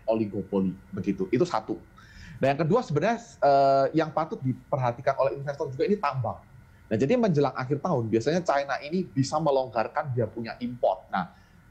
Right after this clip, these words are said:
dan melihat bahwa sekarang harga tambang, eh, harga batu bara ini kan dipegang oleh China. Dan kita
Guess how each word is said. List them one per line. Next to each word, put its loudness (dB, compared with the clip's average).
dan 2
melihat 2
bahwa 2
sekarang -2
harga 0
tambang, -4
eh, 8
harga 0
batu -2
bara 2
ini -4
kan -2
dipegang -2
oleh 2
China. -4
Dan -2
kita 2